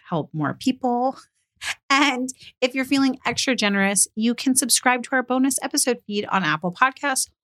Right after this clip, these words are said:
or join our super fan community by visiting didn't I just feed you dot com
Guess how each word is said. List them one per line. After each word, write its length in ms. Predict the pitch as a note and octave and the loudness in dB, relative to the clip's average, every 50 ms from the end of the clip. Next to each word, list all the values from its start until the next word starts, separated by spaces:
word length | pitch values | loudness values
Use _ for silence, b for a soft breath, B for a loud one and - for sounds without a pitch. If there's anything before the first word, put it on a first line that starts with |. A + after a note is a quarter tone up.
| _ _ _ | _ _ _
or 320 | B3+ C4 C4 C4+ C4 B3 | -2 0 0 0 0 -4
join 480 | A#3 F#3+ G3 A#3 A#3 A#3+ B3+ C4 C#4 C#4+ | -4 -4 -2 -2 0 2 2 2 2 2
our 180 | - G#3+ G3+ F#3+ | 0 -2 0 0
super 480 | - - - - E4 F#4+ F#4+ G4+ E4 | 0 0 2 2 0 0 2 0 0
fan 300 | C4+ - A3 G3 F3+ F3+ | 0 0 0 0 0 0
community 580 | - - F#3 F3 E3+ E3 E3 D#3 D#3 D#3 D#3 D#3 | 2 2 2 2 4 2 2 0 0 0 -2 0
by 200 | - - D#3+ E3 | 0 0 0 0
visiting 520 | D#3+ D#3+ D#3 D3+ D3 C#3+ C#3+ C#3+ C#3+ - - | 0 -2 -4 -2 -4 -4 -4 -4 -6 -8 -6
didn't 200 | E3+ F3 D#3+ D#3+ | -4 -2 0 0
I 120 | E3 F3+ G#3 | 0 0 -2
just 180 | - C4+ - | -4 -6 -6
feed 160 | - A3+ G#3 G#3 | -6 -6 -4 -2
you 160 | A3 A3 G#3+ | -2 0 2
dot 320 | F#3 F#3 F3+ F#3 - _ | 2 2 2 2 0 _
com 360 | - E3+ D#3 D3+ D3+ D3+ D3+ | -4 -2 0 0 -2 -2 -4